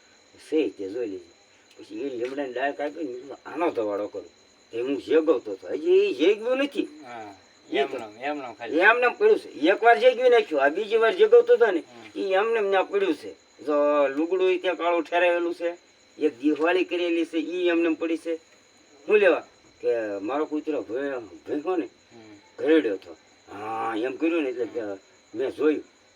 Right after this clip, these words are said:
Speaker 1: મારે શું હતું, દીપડા, આ મેં કીધું હતું એક વાર, કે ન્યા હાવી જ ન આવે એમ.
Speaker 2: હમ.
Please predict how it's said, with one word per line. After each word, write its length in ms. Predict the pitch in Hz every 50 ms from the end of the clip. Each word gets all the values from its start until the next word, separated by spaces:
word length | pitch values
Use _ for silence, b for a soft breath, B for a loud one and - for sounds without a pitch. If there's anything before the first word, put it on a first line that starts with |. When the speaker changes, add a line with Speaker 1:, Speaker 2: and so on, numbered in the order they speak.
| _ -
Speaker 1:
મારે 280 | - - - 240 143 156
શું 240 | - - 185 175
હતું, 320 | 160 - - 156 156 151 143 _ _ _ - 104
દીપડા, 300 | 135 147 - - 127 113
આ 180 | 101 107 107 -
મેં 340 | 151 123 135 143 135 127
કીધું 240 | 127 127 123 113 120
હતું 140 | 117 110 110
એક 200 | 110 110 101 98
વાર, 120 | 87 85 - _ _ _ _ _
કે 80 | - 98
ન્યા 240 | 101 113 117 117
હાવી 300 | 117 - 123 127 123 110
જ 100 | 98 95
ન 80 | 104 120
આવે 300 | 120 107 98 95 92 92
એમ. 60 | 92
Speaker 2:
હમ. 560 | 90 _ _ _ _ 120 120 117 110 107 104